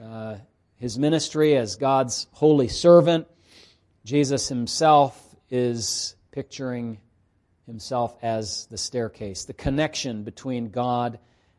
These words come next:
and men. And so I think this picture draws heaven and earth together. It draws God down to us and us up toward God, and, and really causes us to deal with the fact that, you know, at his Bethel and at yours,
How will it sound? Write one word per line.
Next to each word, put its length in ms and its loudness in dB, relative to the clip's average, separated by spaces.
and 260 -4
men. 320 -2
And 160 -12
so 160 0
I 120 6
think 260 -8
this 200 -6
picture 440 0
draws 460 2
heaven 260 -2
and 100 -10
earth 240 -8
together. 440 -2
It 80 -12
draws 380 2
God 380 0
down 440 -2
to 200 4
us 220 2
and 100 -4
us 420 -2
up 160 -2
toward 300 -2
God, 340 2
and, 180 -10
and 180 -6
really 280 4
causes 480 0
us 200 -2
to 80 -10
deal 300 6
with 140 4
the 80 -4
fact 400 -2
that, 240 -4
you 80 -12
know, 180 2
at 120 2
his 240 0
Bethel 540 2
and 80 -8
at 100 -14
yours, 560 0